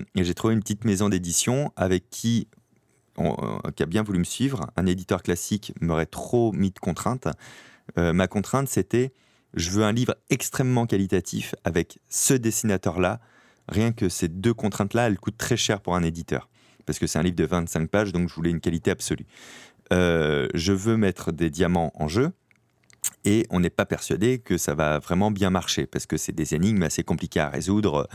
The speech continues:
Je vais jamais le cacher, quoi, tu vois. Euh, en réalité, d'ailleurs, je dis ici en exclu, mais je vais bientôt l'annoncer,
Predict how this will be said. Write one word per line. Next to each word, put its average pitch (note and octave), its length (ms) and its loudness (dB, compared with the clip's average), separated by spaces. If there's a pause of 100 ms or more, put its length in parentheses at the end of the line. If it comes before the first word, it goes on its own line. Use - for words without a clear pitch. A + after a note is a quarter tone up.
(280)
Je C#2+ 100 -8
vais F2 80 2
jamais F2+ 240 2
le F2+ 60 -4
cacher, E2 380 0
quoi, C#2+ 160 -4
tu - 160 -12
vois. E2+ 120 -2 (520)
Euh, D2+ 560 0
en E2+ 120 0
réalité, F2+ 380 0
d'ailleurs, F2+ 360 2 (220)
je E2 160 0
dis G2+ 160 4
ici F#2+ 280 2
en F2+ 100 2
exclu, G2 400 0
mais E2+ 100 -2
je D2 60 -6
vais D2 60 -8
bientôt D#2 240 0
l'annoncer, D#2 460 0